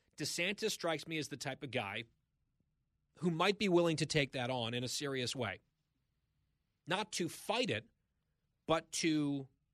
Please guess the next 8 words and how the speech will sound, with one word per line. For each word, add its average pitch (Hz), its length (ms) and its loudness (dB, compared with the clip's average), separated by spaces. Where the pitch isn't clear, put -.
move 170 420 4
a 165 60 6
little 123 260 2
bit, 98 200 -6
to 143 540 0
shift, - 540 -2
to 160 160 4
evolve 131 640 2